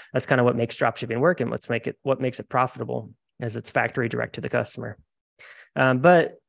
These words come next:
still, uh, maybe you don't have the funding to, you know, set up a website, or maybe you don't have the funding to, uh, run ads, you know, or something like that. So you're gonna have to overcome that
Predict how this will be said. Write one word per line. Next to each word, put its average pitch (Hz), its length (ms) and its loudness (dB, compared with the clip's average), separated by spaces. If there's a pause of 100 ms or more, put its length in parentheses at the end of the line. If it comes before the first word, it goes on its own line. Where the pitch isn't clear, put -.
(160)
still, 185 460 0 (180)
uh, 151 160 4
maybe 160 260 2
you 165 80 6
don't 156 180 2
have 156 120 -2
the 143 100 -2
funding 143 460 -2
to, 143 460 -4 (120)
you 143 120 -2
know, 131 80 -2
set 139 200 0
up 120 60 -2
a 135 60 0
website, 131 500 0
or 123 220 -4
maybe 127 240 -4
you 131 40 -2
don't 127 160 -2
have 123 120 -8
the 120 80 -6
funding 123 340 -4
to, 123 540 -2
uh, 117 200 0
run 120 200 -2
ads, 120 420 -4 (360)
you 120 100 -4
know, 113 100 -2
or 113 80 -2
something 123 220 -2
like 120 140 -2
that. - 260 -2
So 135 360 6 (220)
you're 139 120 4
gonna 160 100 4
have 151 140 0
to 143 80 4
overcome 131 360 2
that 120 260 -2